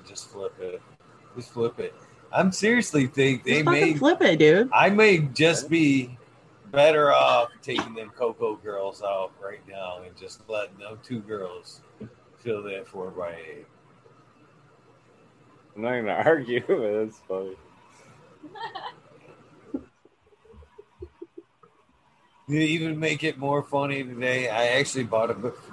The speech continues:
Speaker 1: This should, this should make you feel a little bit better. I actually bought a bag of earthworm castings today.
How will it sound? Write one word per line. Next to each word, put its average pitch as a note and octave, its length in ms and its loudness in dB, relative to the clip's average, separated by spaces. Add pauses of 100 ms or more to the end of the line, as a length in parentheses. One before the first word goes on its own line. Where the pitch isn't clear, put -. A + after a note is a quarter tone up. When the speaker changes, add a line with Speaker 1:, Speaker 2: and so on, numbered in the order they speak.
(460)
Speaker 1:
This C3+ 160 -2
should, D3+ 300 -2
this E3 200 -2
should A3 140 -8
make G#3+ 240 0
you G#3 60 -6
feel G#3+ 260 0
a - 20 0
little G3+ 160 2
bit F#3 220 -2
better. F3+ 400 2
I C3+ 120 4
actually D#3+ 300 -2
bought C3+ 340 2
a A2 40 -6
bag A2+ 320 0
of G#2+ 120 -8
earthworm G2+ 640 -6
castings F2+ 600 -8
today. F2 240 -14